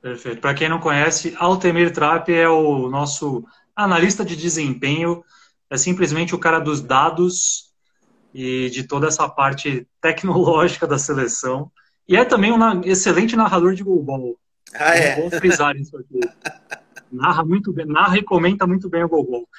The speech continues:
Speaker 1: Ô, ô, Ale, é, que seleções que você apontaria hoje como as grandes, os grandes obstáculos do Brasil pra esse sonhado primeiro ouro paralímpico?
Speaker 2: Ah, eu, eu acho que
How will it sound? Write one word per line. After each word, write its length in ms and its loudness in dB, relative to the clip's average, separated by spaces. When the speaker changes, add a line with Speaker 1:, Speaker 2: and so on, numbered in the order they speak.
Speaker 1:
Ô, 360 4
ô, 80 4
Ale, 520 4
é, 680 4
que 80 2
seleções 500 2
que 100 -10
você 400 4
apontaria 840 2
hoje 400 2
como 680 -2
as 200 -8
grandes, 680 2
os 60 -12
grandes 280 4
obstáculos 640 0
do 80 -2
Brasil 440 0
pra 200 0
esse 320 -4
sonhado 720 -2
primeiro 400 0
ouro 340 0
paralímpico? 720 -8
Speaker 2:
Ah, 160 0
eu, 100 -2
eu 180 -10
acho 200 -8
que 160 -16